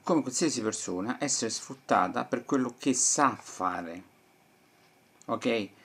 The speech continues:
Non sempre quello che uno sa fare magari è utile a un partito, però nel caso mio il fatto di cantare, scrivere canzoni di protesta o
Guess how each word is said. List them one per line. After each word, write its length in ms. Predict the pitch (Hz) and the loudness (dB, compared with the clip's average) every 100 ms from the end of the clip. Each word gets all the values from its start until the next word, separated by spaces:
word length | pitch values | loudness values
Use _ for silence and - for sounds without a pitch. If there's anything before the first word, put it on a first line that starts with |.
| - - | -18 -2
Non 160 | 156 | 2
sempre 340 | - 131 101 107 | 4 2 0 -2
quello 220 | 107 101 | -2 -2
che 80 | 107 | -2
uno 240 | 110 101 | 0 -2
sa 180 | - 120 | 0 0
fare 360 | - 110 113 | 4 4 4
magari 380 | 107 107 110 107 | 2 0 0 0
è 40 | 107 | 0
utile 280 | 107 104 | 0 0
a 40 | 104 | -2
un 100 | 101 | 0
partito, 600 | 120 - 160 117 92 90 | -2 0 2 2 2 -6
però 200 | 160 110 | -4 -2
nel 120 | 92 | -2
caso 280 | - 117 117 | -2 -2 -2
mio 180 | 110 90 | -4 -4
il 60 | |
fatto 300 | - 135 - | -2 -2 0
di 160 | 101 101 _ _ _ _ - | -6 -8 _ _ _ _ -20
cantare, 720 | - 123 110 131 107 82 87 85 | 0 0 2 4 4 4 -2 -8
scrivere 520 | - - 117 98 98 | -8 -4 -6 -6 -8
canzoni 400 | 101 98 120 101 | -10 -8 -6 -4
di 140 | 90 | -4
protesta 600 | 90 95 95 82 - - - - - - - - | -4 -6 -6 -8 -10 -18 -20 -20 -20 -20 -12 2
o 280 | 131 117 | 4 4